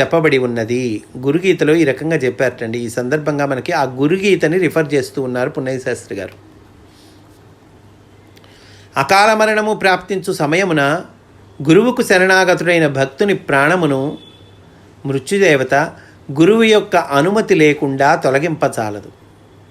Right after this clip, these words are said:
అందువలన సాధకుని మనస్సులో గురువు ఎడల శరణాగతిని తప్పింప యత్నించును.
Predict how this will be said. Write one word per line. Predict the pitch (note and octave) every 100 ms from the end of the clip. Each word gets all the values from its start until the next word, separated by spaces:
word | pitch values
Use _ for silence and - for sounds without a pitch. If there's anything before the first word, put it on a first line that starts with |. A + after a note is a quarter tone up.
| - - - - - - C#3
అందువలన | C3+ A#2+ B2+ D#3 C3+ D#3 - - - -
సాధకుని | D3 D3+ G3+ A3 G#3+
మనస్సులో | D#3+ C#3+ E3+ - E3+ D#3+
గురువు | C#3+ D3+ G3 G#3+
ఎడల | E3 C#3+ C3+ C3 D#3+ - - - - -
శరణాగతిని | - C3 D#3 G#3+ G#3 D#3+ C3+ D3 F3+
తప్పింప | E3+ C3+ - D#3 C3
యత్నించును. | F#3+ E3+ - D3 C3 B2+ C3 C3+ C3 G#2+